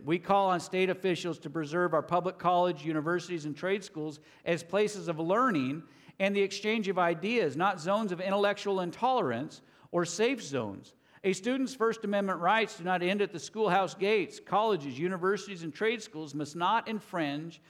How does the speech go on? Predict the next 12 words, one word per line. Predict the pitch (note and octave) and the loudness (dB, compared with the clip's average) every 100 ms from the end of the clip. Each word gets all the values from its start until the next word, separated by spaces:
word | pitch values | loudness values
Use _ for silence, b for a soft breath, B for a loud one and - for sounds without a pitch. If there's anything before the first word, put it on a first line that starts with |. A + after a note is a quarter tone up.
| B B - | B B 0
on | F3 | 2
the | F#3+ | 2
freedoms | F#3 G#3+ A#3+ G3+ F3+ | 0 0 0 0 -2
of | F3+ | -6
speech, | - - A3+ B3 - - | -8 -8 -6 -6 -8 -14
association | D3+ G#3 G#3 - G3+ G3 - E3 | -6 0 0 0 0 0 -2 -4
in | E3+ | -2
the | E3 | 0
name | E3 D#3 | 2 2
of | C#3+ - | 0 -2
political | D3 C3 C#3 | -4 -4 -6
correctness. | B2+ - C3 B2 G#2 - - - | -8 -4 -4 -4 -10 -16 -20 -20